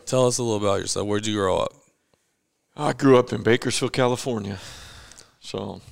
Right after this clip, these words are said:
Speaker 2: not too far from here, but I live in Idaho Falls,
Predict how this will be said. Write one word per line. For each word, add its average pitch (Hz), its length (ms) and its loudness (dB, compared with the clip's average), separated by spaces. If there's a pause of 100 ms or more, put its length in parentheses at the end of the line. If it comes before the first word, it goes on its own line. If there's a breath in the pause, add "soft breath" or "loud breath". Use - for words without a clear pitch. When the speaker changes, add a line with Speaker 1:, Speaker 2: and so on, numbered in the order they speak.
(160)
Speaker 2:
not 120 180 -8
too 135 100 -6
far 107 240 2
from 104 180 -10
here, 110 220 -4
but 104 120 -4
I 101 40 -2
live 101 280 -4
in 95 240 -12
Idaho 101 300 -6
Falls, 104 640 -4